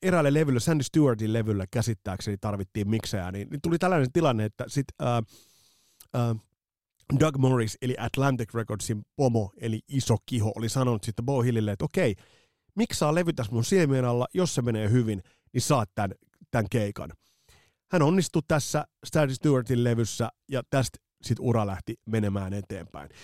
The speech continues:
Mut sitten oikeastaan lähdettiin menemään kohti sitä, kun tultiin kahdeksankymmentäluvun puolelle. Siinä oli erilaisia musiikkiprojekteja, pien-, tuotan-, tuotannollisia juttuja. Bo Hill muutti New Yorkiin, tosiaan toi Chrysalis-sopimus,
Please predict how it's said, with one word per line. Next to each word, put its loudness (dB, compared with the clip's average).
Mut 2
sitten 2
oikeastaan 2
lähdettiin 2
menemään 4
kohti 2
sitä, 0
kun -10
tultiin -2
kahdeksankymmentäluvun -2
puolelle. 2
Siinä 2
oli 4
erilaisia 0
musiikkiprojekteja, -2
pien-, 0
tuotan-, 2
tuotannollisia 2
juttuja. 0
Bo 4
Hill 4
muutti -2
New 6
Yorkiin, 0
tosiaan 0
toi -2
Chrysalis-sopimus, -2